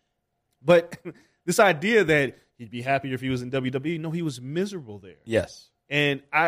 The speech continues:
Speaker 1: I
Speaker 2: Not
Speaker 1: mean,
Speaker 2: to say if he doesn't go back now, maybe it's different, but he just wants to be, t-, even towards the end, he wanted to elevate like a Gable.
Speaker 1: Yes.
Speaker 2: He wanted to do all these things, right? Like, he wants to be a teacher
Speaker 1: He doesn't
Speaker 2: as
Speaker 1: care
Speaker 2: long
Speaker 1: about
Speaker 2: as a
Speaker 1: winning.
Speaker 2: wrestler.
Speaker 1: Yeah, he doesn't care about winning.
Speaker 2: No.
Speaker 1: All he cares about is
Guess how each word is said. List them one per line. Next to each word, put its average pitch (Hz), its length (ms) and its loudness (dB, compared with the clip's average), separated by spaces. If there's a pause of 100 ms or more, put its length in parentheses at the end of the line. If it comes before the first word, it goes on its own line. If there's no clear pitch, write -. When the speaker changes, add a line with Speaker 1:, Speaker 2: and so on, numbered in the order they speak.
(120)
Speaker 1:
I 160 40 -6
Speaker 2:
Not 170 120 6
Speaker 1:
mean, - 20 0
Speaker 2:
to 143 80 -2
say 165 180 0
if 131 80 0
he 135 60 -6
doesn't 127 220 -4
go 123 100 2
back 113 200 0
now, 120 280 2
maybe 113 300 -8
it's 98 140 -14
different, 120 440 -10 (100)
but 113 100 -14
he 139 120 -8
just 135 200 -10
wants 117 280 -14
to - 80 -20
be, - 100 -20 (1080)
t-, - 120 -16
even 240 180 4
towards 208 240 6
the 254 100 -6
end, 151 240 2 (300)
he - 140 -12
wanted 135 220 2
to - 140 -10
elevate 120 440 0
like 113 160 -10
a 110 40 -18
Gable. 135 540 0 (160)
Speaker 1:
Yes. 226 220 -4
Speaker 2:
He 156 60 2
wanted 135 200 4
to 147 60 -2
do 139 60 2
all 143 120 8
these 143 260 0
things, 104 260 -10
right? 139 260 -6
Like, 127 260 4 (200)
he - 180 0
wants 180 300 6
to - 100 -6
be 170 140 6
a 120 60 2
teacher 123 600 2
Speaker 1:
He 175 80 -4
doesn't 131 260 4
Speaker 2:
as 123 60 -10
Speaker 1:
care 127 120 6
Speaker 2:
long 156 100 8
Speaker 1:
about 156 140 6
Speaker 2:
as 127 80 4
a 120 40 2
Speaker 1:
winning. 117 120 6
Speaker 2:
wrestler. 113 300 4
Speaker 1:
Yeah, 180 120 0
he 135 120 -4
doesn't 277 260 4
care 277 140 2
about 220 220 2
winning. 247 200 2
Speaker 2:
No. 117 40 -8
Speaker 1:
All 175 160 4
he 254 100 0
cares 247 320 2
about 160 300 4
is 147 160 0